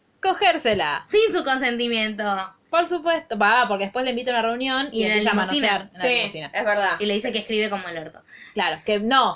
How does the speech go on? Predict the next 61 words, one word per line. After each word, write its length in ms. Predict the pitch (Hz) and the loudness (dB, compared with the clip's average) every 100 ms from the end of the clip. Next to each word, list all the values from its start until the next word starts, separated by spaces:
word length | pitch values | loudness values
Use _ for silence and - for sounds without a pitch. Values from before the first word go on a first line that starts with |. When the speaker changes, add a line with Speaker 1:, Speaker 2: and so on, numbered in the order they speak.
| - | -2
Speaker 1:
que 140 | 208 | -4
Peach 380 | 196 339 370 - | 0 0 0 -2
tenía 320 | 247 240 277 | 0 2 2
razón 600 | 262 233 - 285 240 269 247 | 2 0 2 2 4 0 -2
y 40 | |
Speaker 2:
Al 60 | 220 | 0
Speaker 1:
que 60 | |
escribe 0 | 208 226 | 2 2
Speaker 2:
decirle 60 | 233 | 2
Speaker 1:
como 160 | 202 190 | 0 0
Speaker 2:
que 60 | |
Speaker 1:
el 20 | 196 | 2
orto. 360 | 180 170 165 - | 2 0 -8 -8
Entonces, 640 | 202 220 262 262 254 277 - - - | -6 -4 -2 -2 -2 -4 -4 -12 -4
él, 460 | 254 254 233 254 240 | 0 2 2 -2 -8
eh, 640 | 185 170 165 170 160 - - - _ - - | -10 -10 -10 -10 -12 -16 -20 -20 _ -20 -10
Speaker 3:
Joe. 280 | - 170 196 | 0 2 2
Speaker 2:
Joe. 120 | 202 - | 0 2
Speaker 1:
Joe, 300 | 262 220 269 | 4 4 2
gracias. 400 | 214 160 170 233 _ _ _ _ - | -4 -4 -4 -8 _ _ _ _ -4
Eh, 240 | 202 185 | -2 -2
ya 160 | 196 294 | 0 0
le 60 | 311 | 2
había 220 | 294 277 | 4 4
dicho, 360 | 285 277 220 185 | 2 0 -2 -2
"Mirá 180 | 214 392 508 | 0 0 2
que, 480 | 339 208 185 175 - | 2 4 2 -2 -6
eh, 420 | 175 165 156 - | -6 -6 -8 -8
Speaker 2:
Que 120 | - - | -6 -2
Peach 160 | 311 | 0
Speaker 1:
Peach". 120 | 311 | 2
Speaker 2:
dice 200 | 285 269 | 2 2
que 80 | 226 | 0
escribís 260 | 220 214 208 | -2 -4 -4
como 160 | 214 277 | -2 2
el 80 | |
orto. 120 | 370 320 | 4 4
Speaker 1:
Claro, 260 | 392 240 | 4 4
que 120 | 208 226 | 2 0
Peach 180 | 392 | 0
es 80 | 370 | 0
re 120 | 311 311 | -4 -2
falsa 400 | 269 254 202 175 | -2 -2 -4 -8
con 120 | 156 | -10
vos. 100 | 156 | -12
O 20 | |
sea, 100 | 165 | -12
Peach 140 | 202 262 | -12 -10
lo 60 | 262 | -6
único 120 | 240 | -4
que 60 | |
quiere 120 | 208 214 | -4 -4
hacer 120 | 254 | -4
es 40 | |
manipularte. 460 | 240 180 165 151 151 | -6 -6 -6 -6 -6
Ella 140 | 170 | -14
se 60 | 185 | -12
había 100 | 170 | -14
enojado 300 | 156 151 147 | -12 -12 -12
con 140 | 147 | -14
él. 100 | 143 | -18